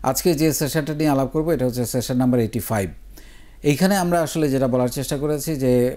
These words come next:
প্রত্যেক উদ্যোক্তারই, আহ, উদ্যোক্তা হতে গেলে প্রথম যে বাধাটা বা যে সমস্যাটা নিয়ে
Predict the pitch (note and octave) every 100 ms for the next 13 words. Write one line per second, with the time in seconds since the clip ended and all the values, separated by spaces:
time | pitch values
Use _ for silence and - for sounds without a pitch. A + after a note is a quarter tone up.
0 | - D#3 - D#3 C3+ A#2 C3 D3 D3 D3
1 | D3 - - C3 C3 - D3 A#2+ A#2 C#3
2 | - - - D3 C#3 B2 C#3+ F3+ D3+ A#2+
3 | A2 - - - - C#3 E3 D#3 C#3 A#2+
4 | A#2+ C3 B2 B2+ A#2 A#2+ A#2 A2+ A2 C#3
5 | C#3 C3 C3+ C#3+ C#3 C3+